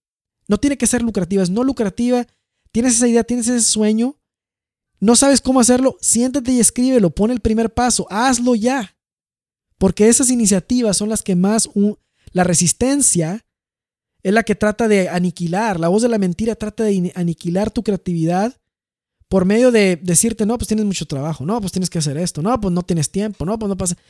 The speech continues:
y nunca haces nada más que lo necesario para sobrevivir. Pero la verdad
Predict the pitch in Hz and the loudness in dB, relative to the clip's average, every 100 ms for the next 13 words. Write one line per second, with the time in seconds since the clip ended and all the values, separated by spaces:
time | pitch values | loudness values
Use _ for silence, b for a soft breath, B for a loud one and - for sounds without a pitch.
0 | b b 185 240 247 220 208 208 226 214 | b b 2 2 2 2 2 2 2 0
1 | - 180 165 151 147 196 190 165 147 147 | 0 0 0 0 0 0 0 0 0 0
2 | 139 135 226 180 - _ _ - 180 185 | -2 -2 0 -2 -4 _ _ -2 0 0
3 | 185 170 160 254 190 | 0 -2 -2 -2 -4